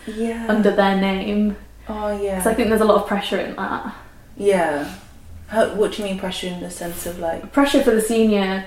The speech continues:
Speaker 2: to recommend people who are super junior
Speaker 1: Mm.
Speaker 2: because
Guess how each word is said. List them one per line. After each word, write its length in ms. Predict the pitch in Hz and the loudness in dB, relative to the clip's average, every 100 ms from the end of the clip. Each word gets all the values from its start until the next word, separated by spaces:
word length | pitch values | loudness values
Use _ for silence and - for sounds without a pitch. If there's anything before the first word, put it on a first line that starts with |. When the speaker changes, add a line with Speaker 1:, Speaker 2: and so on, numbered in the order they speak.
| - | -4
Speaker 2:
to 160 | 202 196 | -2 0
recommend 680 | 196 208 190 190 190 190 | 0 0 -2 0 -4 -6
people 760 | - 196 196 180 - 196 202 - - - - - - - - - | -6 -6 -4 -4 -2 -2 -4 -10 -18 -20 -20 -20 -20 -20 -18 -2
who 100 | 208 | 0
are 60 | 190 | 2
super 260 | - 196 190 | 0 -2 -2
junior 640 | 196 190 185 196 202 202 - - - - | -2 -2 -2 -2 -2 -4 -8 -16 -10 -2
Speaker 1:
Mm. 280 | 196 185 | 0 2
Speaker 2:
because 680 | 180 - 208 190 185 - - | 0 0 2 2 0 -8 -10